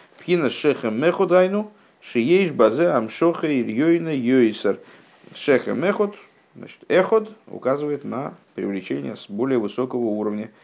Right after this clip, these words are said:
чем дас как таковой. То есть есть у дас особые возможности, которые привле-,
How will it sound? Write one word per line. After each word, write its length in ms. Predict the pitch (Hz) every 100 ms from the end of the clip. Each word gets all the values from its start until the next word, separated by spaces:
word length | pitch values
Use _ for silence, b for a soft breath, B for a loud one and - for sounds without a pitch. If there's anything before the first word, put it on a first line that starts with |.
| b b _
чем 520 | - 107 107 101 - - 104 110 95 85
дас 260 | 92 98 95
как 220 | - 98
таковой. 520 | - 92 98 95 90
То 80 | -
есть 120 | -
есть 200 | 92 98
у 60 | 98
дас 260 | 95 104 98
особые 520 | 90 - 156 147 135
возможности, 560 | 117 113 110 101 -
которые 420 | - - - - -
привле-, 480 | - - 98 98